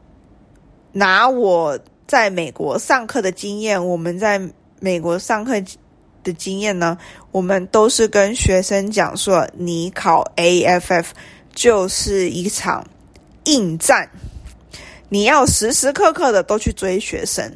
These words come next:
那你要有办法呢，能够，呃，去稳住一个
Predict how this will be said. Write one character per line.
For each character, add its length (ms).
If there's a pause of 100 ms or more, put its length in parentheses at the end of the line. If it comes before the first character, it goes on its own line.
(1200)
那 140
你 240
要 220
有 220
办 280
法 340
呢， 160 (320)
能 240
够， 300 (380)
呃， 440 (920)
去 580 (500)
稳 460
住 300
一 180
个 420